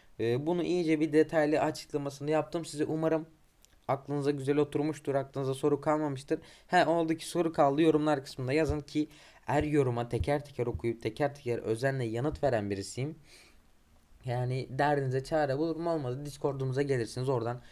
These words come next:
sesli bir şekilde konuşuruz. Yani bunda, e, değişik bir şey yok. Gelirsiniz, konuşuruz. Videomuz bu kadardı. İzlediyseniz çok teşekkür ederim. Buraya kadar izlediyseniz gerçekten anlamışsınızdır zaten, orası kesin.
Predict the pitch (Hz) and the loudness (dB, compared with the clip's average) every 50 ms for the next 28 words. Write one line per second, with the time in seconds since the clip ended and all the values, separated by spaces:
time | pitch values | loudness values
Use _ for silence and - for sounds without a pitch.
0 | - - - - - 170 160 156 - 170 170 160 160 - 151 156 160 160 160 156 | -20 -20 -20 -4 -2 -2 -2 0 -2 -4 -4 -2 -2 -4 -2 0 2 2 2 0
1 | - 131 117 104 - - 104 101 98 107 107 107 107 104 104 117 117 117 117 120 | 0 -4 -4 -4 -4 -6 -6 -4 -4 -4 -4 -4 -6 -6 -6 -6 -4 -2 0 0
2 | 117 117 - - - - - - _ - - - - 101 104 104 104 104 107 113 | -2 -2 -8 -16 -20 -20 -20 -20 _ -20 -18 -6 -2 0 2 2 2 0 2 2
3 | 123 120 113 117 - 120 123 135 - - 185 180 180 196 202 170 131 - - 151 | 2 2 2 0 -4 -10 -12 -10 -4 -4 -4 -2 0 0 0 0 0 -2 -2 -4
4 | 165 160 - - 165 160 156 - - 175 175 190 - - - - - - - - | -4 -4 -2 -2 -2 -2 -2 -4 -4 -6 -6 -6 -12 -18 -20 -20 -20 -20 -20 -20
5 | - - - 151 165 160 196 196 190 185 175 180 175 180 - 175 165 170 165 156 | -20 -8 -6 -6 4 4 6 6 6 2 0 -2 -4 -4 -2 2 4 4 4 4
6 | 156 160 156 160 160 160 160 165 160 165 170 160 - 160 147 151 151 - - - | 4 2 2 2 -2 0 0 0 0 0 -6 -4 -2 -2 -2 -2 -4 -8 -12 -16
7 | - - - - 170 156 - - 151 - 139 127 - 135 127 131 120 123 127 127 | -20 -20 -6 -4 -4 -4 -2 -4 -4 -2 -4 -4 -2 0 2 2 2 2 0 0
8 | 123 123 123 127 127 - 127 127 127 120 123 131 131 131 131 - 135 127 127 120 | 0 0 0 0 -2 -2 -2 -2 -2 0 0 -2 -2 -2 -6 -6 -6 -6 -6 -4
9 | 120 139 135 131 131 - - - 123 120 120 117 113 117 117 - - 101 98 92 | -2 -2 -2 -2 -2 -6 -8 -6 -4 -4 -4 -4 -6 -6 -8 -8 -8 -10 -8 -8
10 | 90 87 90 90 85 - - 117 107 95 - - - - 131 123 - - 131 139 | -8 -6 -6 -6 -6 -6 -8 -8 -8 -8 -10 -12 -6 -4 -2 -2 -2 -6 -10 -14